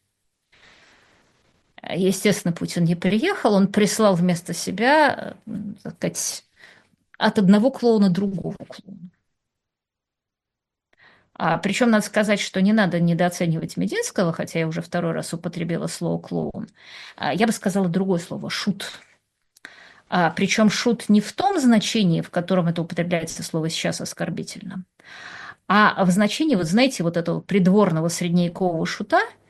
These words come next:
который на самом деле очень много подсказывал королю и которого очень ценили. Так вот, Мединский выполняет приблизительно эту роль.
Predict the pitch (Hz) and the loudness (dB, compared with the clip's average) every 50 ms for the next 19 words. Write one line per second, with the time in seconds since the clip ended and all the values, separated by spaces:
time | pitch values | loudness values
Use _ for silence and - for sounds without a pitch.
0 | _ _ _ _ _ - 196 196 196 269 277 302 262 214 180 - - 202 190 175 | _ _ _ _ _ 0 0 4 4 4 6 8 6 6 6 4 4 4 6 6
1 | 180 180 196 - - - 214 214 - - 202 196 190 175 160 - - - 165 170 | 6 6 4 2 0 0 0 0 2 2 2 4 4 4 2 0 -4 -6 -6 -6
2 | 170 - - - 180 147 170 170 165 165 - 190 185 196 226 294 339 294 - - | -6 -4 0 0 2 2 2 0 0 0 0 0 0 2 2 2 0 0 -2 -4
3 | 165 170 196 214 240 190 165 170 165 - 185 175 - - 170 170 170 - - - | -4 -2 -2 -2 0 0 0 -2 0 -2 -2 -2 -2 -4 -4 -4 -4 -4 -8 -12
4 | _ _ _ _ _ _ _ _ _ _ _ _ _ _ - _ _ - - - | _ _ _ _ _ _ _ _ _ _ _ _ _ _ -20 _ _ -20 -20 -18
5 | - - - - - 196 - - 233 - - 226 233 240 349 381 - - 240 202 | -16 -16 -12 -4 -4 -2 4 4 4 6 6 4 4 4 2 0 0 0 2 2
6 | 190 170 196 190 196 220 240 247 - 180 170 170 175 165 202 214 208 - 190 185 | 2 4 4 4 4 4 2 0 0 -2 0 0 0 0 0 -2 0 0 -2 -2
7 | - - - 160 165 - - | -2 -6 -8 -6 -6 -6 -6